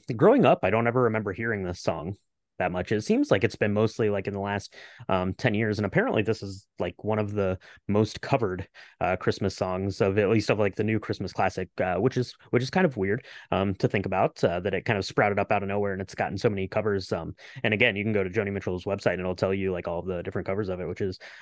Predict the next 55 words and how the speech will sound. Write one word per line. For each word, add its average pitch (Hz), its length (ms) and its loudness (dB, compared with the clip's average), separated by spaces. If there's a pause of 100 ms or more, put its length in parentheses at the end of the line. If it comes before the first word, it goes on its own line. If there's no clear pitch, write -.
(100)
uh, 95 120 4
pretty 113 220 2
great. 95 480 -2
Um, 104 200 4
it's 101 100 -2
got 120 260 2
the, 107 220 0 (280)
uh, 92 280 4
the 110 160 0
notes 107 180 4
of, 113 80 4
like, 95 140 0
Jingle 127 260 4
Bells 120 480 2
kind 117 160 0
of 101 200 0
to 98 220 0
start 113 300 -2
the 110 80 0
song 104 340 2
and 98 120 -2
to - 120 0
end 104 140 0
the 101 60 2
song. 104 340 -2
And 92 140 -6 (240)
a - 80 4
few 127 180 2
times 101 320 0
it's 101 140 -4
sprinkled 104 340 0
in, 101 220 0 (120)
uh, 95 200 2
kind 107 200 -2
of 95 60 -4
throughout. 101 480 -4 (240)
Um, 120 120 4
and 127 40 4
I 139 40 6
really 196 220 6
like, 131 260 4
this 107 180 2
is 131 200 4
a 143 200 6
sad - 280 0
Christmas - 320 -4
song 92 280 -2
because 131 320 4
Christmas 185 340 0
songs 143 320 4
by 120 140 4
and 110 100 2
large 107 220 -2
are 107 60 -2
happy. 131 400 -2